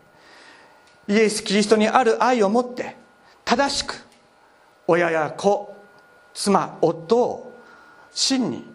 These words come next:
愛することができるようになる。そのようなもの、ものに私たちは変えられていくのです。私はよく、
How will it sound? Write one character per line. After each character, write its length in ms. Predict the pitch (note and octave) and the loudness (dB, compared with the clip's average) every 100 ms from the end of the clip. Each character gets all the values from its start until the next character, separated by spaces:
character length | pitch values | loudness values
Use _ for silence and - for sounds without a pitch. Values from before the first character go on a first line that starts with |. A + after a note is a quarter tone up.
| - _ - | -20 _ -6
愛 160 | C3 | -4
す 120 | A#2+ | -4
る 100 | A#2 | -8
こ 100 | A2+ | -8
と 120 | - C#3+ | -6 -4
が 140 | D#3 | -4
で 120 | B2+ | -6
き 100 | - | -10
る 60 | B2+ | -6
よ 100 | G#2+ | -6
う 40 | |
に 100 | A2+ | -4
な 100 | A2 | -8
る。 100 | - - - _ _ _ _ | -10 -12 -20 _ _ _ _
そ 160 | - C#3 | -10 -6
の 80 | |
よ 60 | C3 | -4
う 20 | |
な 100 | A2+ | -4
も 120 | G#2+ | -4
の、 120 | D#3 E3 - - | -6 -8 -12 -6
も 100 | C#3 | -4
の 80 | |
に 80 | G3+ | 0
私 240 | D3+ C3 A#2+ | 0 -2 -4
た 100 | A2 | -4
ち 120 | D#3 | -2
は 120 | F3+ - | -2 -2
変 120 | A2 | -2
え 40 | |
ら 80 | G2+ | -2
れ 100 | G2+ | -4
て 280 | - F3 F3 | -2 -4 -4
い 60 | C3+ | -6
く 80 | A#2+ | -4
の 100 | E2 | -4
で 120 | - | -8
す。 180 | - - _ _ _ _ _ _ _ _ _ _ _ - - - - - - - - | -16 -18 _ _ _ _ _ _ _ _ _ _ _ -20 -20 -20 -20 -18 -20 -20 -10
私 260 | C#3 D3 | -2 0
は 60 | D3 | 2
よ 140 | D#3 | 2
く、 320 | D#3 A#2 - | 0 -4 -4